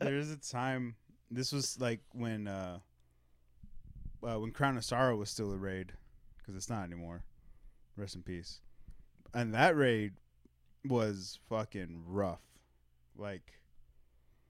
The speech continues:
I think at the time that was one of the hardest raids, 'cause it's, like, that, the final encounter is just, I mean, it's rough to begin with, and that final encounter, like, the boss is just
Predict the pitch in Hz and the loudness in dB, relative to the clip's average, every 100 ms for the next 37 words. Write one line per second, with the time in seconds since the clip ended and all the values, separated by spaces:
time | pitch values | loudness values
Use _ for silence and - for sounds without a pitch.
0 | _ _ - - - 117 123 143 117 139 | _ _ -20 -20 -6 0 2 4 2 0
1 | 123 113 107 113 107 107 104 95 - 98 | 2 0 -2 -2 -2 -2 -2 -4 -6 -4
2 | 87 87 - - - 120 101 110 104 - | -4 -8 -14 -18 -8 -6 -4 -4 -4 -6
3 | - 120 113 - 120 120 - 127 120 - | -6 -4 -4 0 0 0 -2 -2 -2 2
4 | 131 135 127 131 120 113 107 101 98 - | 2 4 2 0 0 0 -2 -4 -6 -6
5 | - - - 147 151 156 - 131 147 - | -12 -16 -6 2 4 4 4 6 6 4
6 | 117 110 110 92 95 101 107 - - 101 | -2 0 0 -2 -4 0 0 -2 -6 -4
7 | 107 127 135 147 143 135 104 101 104 127 | 0 0 0 0 0 0 -2 -2 2 2
8 | 135 110 95 - | 2 -4 -6 -8